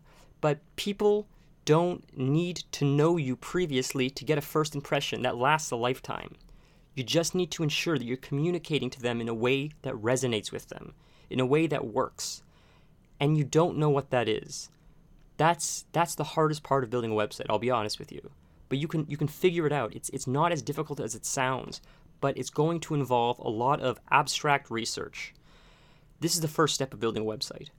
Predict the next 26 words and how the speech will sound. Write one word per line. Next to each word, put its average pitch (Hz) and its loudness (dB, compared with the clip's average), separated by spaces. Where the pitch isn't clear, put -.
Before 180 0
you 170 -2
actually 160 0
invest 135 2
in 139 0
any 143 2
money 131 2
or 123 2
anything, 147 -2
you 139 0
have 147 -6
to 147 -4
invest 139 -2
your 127 -8
time 147 0
and 120 -2
your 107 -4
dedication 131 -4
to 131 -2
understanding 143 0
what 131 0
you're 135 0
doing. 127 -4
And 131 2
that's 151 0
creating 180 2